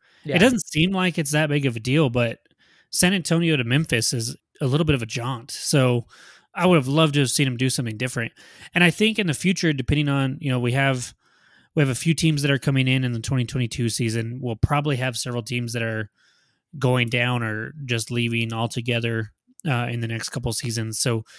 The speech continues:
Speaker 2: so we could see some shakeup even when the league gets back to running fully as far as covid is concerned. We could see some shakeup then, and, uh, maybe we're in a, a different group then. But, um,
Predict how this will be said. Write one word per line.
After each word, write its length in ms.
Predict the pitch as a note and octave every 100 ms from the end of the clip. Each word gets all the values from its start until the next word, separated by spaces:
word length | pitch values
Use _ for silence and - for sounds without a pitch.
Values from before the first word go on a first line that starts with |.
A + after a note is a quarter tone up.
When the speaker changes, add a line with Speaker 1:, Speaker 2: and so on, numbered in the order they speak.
| - -
Speaker 2:
so 140 | - E3
we 100 | F3
could 220 | A3 G3+
see 200 | G#3 G3
some 180 | D#3+ C3
shakeup 460 | - D3 C#3+ B2
even 260 | C3 B2 A#2+
when 440 | A#2 A#2 A2+ D3 F#3
the 220 | D3+ B2
league 260 | A#2+ B2+
gets 200 | C3 A#2
back 300 | C3 A#2+ A#2+ -
to 160 | B2
running 340 | A#2 A#2 A#2 A2+
fully 540 | - B2+ A#2+ A#2 A2 _ G#3+
as 140 | D3
far 320 | - B2 A#2+
as 180 | A#2 G#2+
covid 360 | - B2 A#2+ A#2
is 140 | A2
concerned. 420 | - A2 B2+ A#2
We 100 | A#2+
could 180 | - F3
see 140 | - E3
some 160 | C3+
shakeup 400 | A2+ C#3+ C3+ A2+
then, 300 | B2 C#3 A#2 - _ - - _ _ _ -
and, 340 | C#3+ B2 A#2
uh, 240 | A#2 A2+ -
maybe 280 | C#3+ C3 B2
we're 260 | A#2+ A#2 A#2+
in 200 | A#2+ A#2
a, 380 | A2+ A2 G#2+ _ _ _ _ _ _ C#3+
a 80 |
different 400 | B2+ B2 B2+ B2+
group 300 | A#2+ B2+ A#2
then. 420 | B2 B2+ A#2+ A2 G#2+
But, 220 | A2 A2+ _ - - _ _ -
um, 500 | C3+ A2+ A2 A2